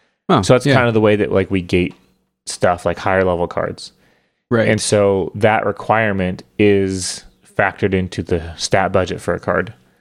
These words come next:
Speaker 2: So, for example, like, you know, if you have a, like, a card might cost two turns, and it also requires a, um, c-, one commerce building in play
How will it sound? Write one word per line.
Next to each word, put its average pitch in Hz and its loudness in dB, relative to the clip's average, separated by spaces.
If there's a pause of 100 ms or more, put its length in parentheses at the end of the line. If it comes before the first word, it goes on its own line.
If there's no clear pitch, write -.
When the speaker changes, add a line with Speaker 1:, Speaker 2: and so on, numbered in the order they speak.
(440)
Speaker 2:
So, 101 4
for - -2
example, 95 0
like, 87 -2 (560)
you 104 -6
know, 87 -2 (560)
if 113 0
you 104 2 (440)
have 117 -2
a, 104 -4 (100)
like, 98 -2
a 92 2
card 120 0
might 104 0
cost 101 -2
two 147 2
turns, 98 -2 (560)
and 110 2
it 101 -2
also 104 0
requires 95 0 (160)
a, 90 0 (120)
um, 87 -4 (1300)
c-, - -10
one 104 2
commerce 90 -4
building 90 0
in 85 -6
play 92 -4